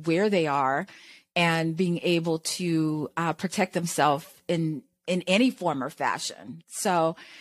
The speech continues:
Colette, it's been s-, a pleasure learning more about you, learning more about what you do. Um,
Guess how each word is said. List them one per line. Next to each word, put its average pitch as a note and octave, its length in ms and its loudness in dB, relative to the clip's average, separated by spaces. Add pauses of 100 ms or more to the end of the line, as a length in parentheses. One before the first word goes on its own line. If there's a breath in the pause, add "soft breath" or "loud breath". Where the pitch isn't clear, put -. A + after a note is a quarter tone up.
(240 loud breath)
Colette, D#4 300 4
it's C#4+ 160 -4
been C4+ 120 4
s-, - 220 -6
a B3 80 2
pleasure A#3 640 2
learning G#3+ 580 0
more G#3 200 2
about F#3 360 0
you, F#3 200 -6
learning F#3 320 -2
more F#3+ 160 2
about F#3 320 2
what F#3+ 180 -2
you F3+ 160 -8
do. E3+ 560 0
Um, E3 520 -4